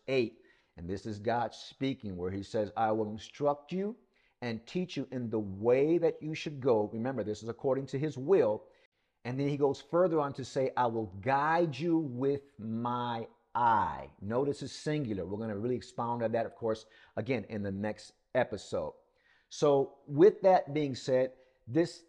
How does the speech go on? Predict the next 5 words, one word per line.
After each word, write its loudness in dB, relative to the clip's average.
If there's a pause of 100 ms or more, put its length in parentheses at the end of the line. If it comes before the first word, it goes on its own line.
(120)
is 0
the 0
same 0
yada 4
or 0